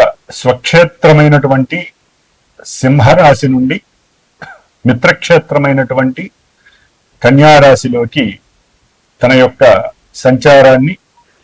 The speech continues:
సలుపుతున్నాడు. అలాగే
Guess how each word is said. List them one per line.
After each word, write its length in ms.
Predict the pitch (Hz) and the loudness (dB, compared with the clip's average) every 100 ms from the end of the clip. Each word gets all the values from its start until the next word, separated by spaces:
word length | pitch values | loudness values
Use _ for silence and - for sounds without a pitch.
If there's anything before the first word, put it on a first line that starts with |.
| _ _ _ _ _ | _ _ _ _ _
సలుపుతున్నాడు. 720 | - 117 120 120 107 98 90 - _ _ _ _ _ _ _ _ _ _ _ _ _ _ | -2 0 0 -4 -4 -4 -8 -14 _ _ _ _ _ _ _ _ _ _ _ _ _ _
అలాగే 440 | 110 139 143 156 | 0 0 2 2